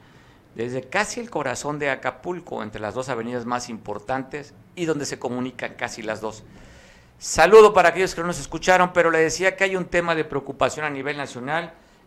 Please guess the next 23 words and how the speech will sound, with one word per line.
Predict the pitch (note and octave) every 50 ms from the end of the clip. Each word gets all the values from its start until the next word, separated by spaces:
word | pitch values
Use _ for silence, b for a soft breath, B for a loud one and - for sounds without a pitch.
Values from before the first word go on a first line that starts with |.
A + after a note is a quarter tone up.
| b _ -
y | A#2+
ya | A#2+ D3+ D3
también | - - C#3 C3+ C#3+ D3 D3
están | C3+ - - D3 C#3+ C#3
dando | D3 D3 C#3+ C#3 C3+ B2+
tema | B2+ - - D3+ D3 D3 D3+ D#3 D#3+ - -
a | - C3
nivel | A#2+ A#2 A#2 A2+ C3 C3+ C3 C3
estatal. | B2 - - B2 A2+ - - C3 A#2 G#2+ F#2 - b b b b b b b _
¿Cómo | - C3 C#3+ D3
estamos | C3+ - - E3 D3 C#3+ A#2 G#2 G#2 - -
en | G#2+ G2+
la | G#2
ocupación | - - A#2 - - G#2+ - - A#2+ A#2+
de | A#2+ A#2
camas? | - - C3+ B2 A2+ G2+ F#2 -
Diecinueve | B2+ B2 - D3 C#3 B2+ B2+ B2+
por | B2 - A#2 -
ciento. | - C3 B2 A#2 A2+ - F2 - -
Afortunadamente | - - F2+ - C3 C3+ D3 D#3 D3+ D3+ D3 C#3 C#3+ D3+ D3+ C#3+ D3
sigue | C3+ - F3 G3+ F#3
siendo | - F3+ E3+ D#3+ D#3
bajo | C#3 D#3 D3+ - - -